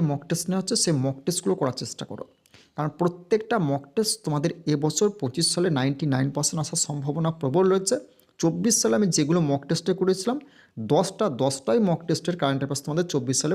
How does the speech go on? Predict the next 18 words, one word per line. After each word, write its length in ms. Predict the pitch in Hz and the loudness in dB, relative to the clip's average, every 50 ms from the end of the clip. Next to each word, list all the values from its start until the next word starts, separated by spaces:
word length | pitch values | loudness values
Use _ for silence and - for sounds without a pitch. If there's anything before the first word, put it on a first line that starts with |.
| - - | -4 -2
প্রত্যেকটা 440 | 202 208 - - 254 233 233 - 208 165 | -4 -6 -2 -2 -2 -2 0 0 -2 -2
এক্সামে 240 | 131 127 147 131 135 - | 0 0 0 -2 0 -2
কিন্তু 160 | 139 151 220 214 - | -2 -2 -2 -2 -2
কমন 200 | 139 127 127 127 127 123 | -4 -2 -2 -2 -2 -2
এসছে। 200 | - - - - - - _ _ - - - - - - _ _ - 120 123 | -4 -4 -6 -10 -12 -12 _ _ -20 -20 -20 -20 -20 -20 _ _ -6 2 4
Day 120 | 170 - - - | 4 4 4 2
to 60 | 220 202 170 | 0 2 4
day 120 | 180 196 196 190 - | 2 2 2 2 0
কারেন্ট 220 | 151 143 147 147 | 0 2 2 0
অ্যাফেয়ার্সের 360 | 156 156 170 170 - - 185 180 - - | 0 0 0 0 0 -2 -4 -6 -6 -2
পিডিএফ 360 | - 170 165 156 185 190 185 190 | 0 2 2 4 4 2 4 2
এর 60 | 196 190 - | 0 0 2
জন্য 140 | 208 214 277 - - - _ _ _ | 0 0 0 -2 -6 -16 _ _ _
তোমরা 160 | - 135 139 123 - 143 | 0 0 0 2 2 2
জব 160 | 143 143 135 143 | 2 4 4 2
এক্সামসের 380 | 135 139 - 151 147 - 156 147 - - | -2 0 -2 -2 0 0 -2 -2 -2 -2
Telegram-এ 400 | 131 131 127 131 147 139 139 127 - | -2 -2 0 0 0 0 0 0 -2
যুক্ত 220 | - - - - | -8 -12 -6 -4